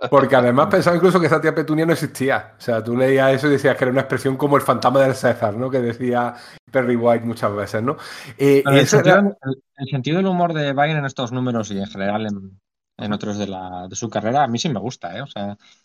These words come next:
Speaker 2: esos toquecitos de humor que tiene bastante a menudo, eh, suele acertar, suele acertar bastante. Lo
Speaker 1: Sí.
Speaker 2: que pasa que, bueno, eh, son otras cosas las que no me gustan, pero el humor sí, la verdad es que el humor sí que me, sí que me gusta, o sea,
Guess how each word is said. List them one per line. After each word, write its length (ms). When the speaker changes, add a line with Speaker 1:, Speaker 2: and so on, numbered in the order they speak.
Speaker 2:
esos 220
toquecitos 420
de 80
humor 220
que 100
tiene 400
bastante 540
a 80
menudo, 500
eh, 380
suele 200
acertar, 520
suele 200
acertar 360
bastante. 500
Lo 100
Speaker 1:
Sí. 40
Speaker 2:
que 60
pasa 240
que, 60
bueno, 280
eh, 40
son 160
otras 220
cosas 160
las 100
que 80
no 60
me 80
gustan, 260
pero 140
el 60
humor 240
sí, 240
la 120
verdad 140
es 80
que 80
el 60
humor 180
sí 80
que 100
me, 380
sí 120
que 80
me 80
gusta, 260
o 40
sea, 280